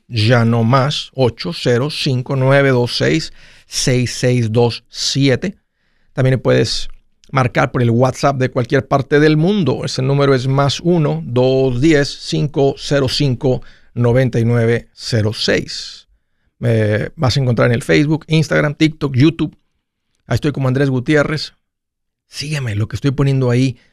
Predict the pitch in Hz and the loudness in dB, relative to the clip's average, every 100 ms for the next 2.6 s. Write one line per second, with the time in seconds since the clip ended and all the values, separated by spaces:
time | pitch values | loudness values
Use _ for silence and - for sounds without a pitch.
0 | _ _ - 147 160 135 127 - 139 127 | _ _ -4 -2 -2 -2 -2 0 -2 -2
1 | 127 - 131 - 131 135 123 110 - 156 | -2 -6 -6 -2 0 2 0 -2 0 0
2 | 160 160 147 147 160 | 0 0 0 0 -2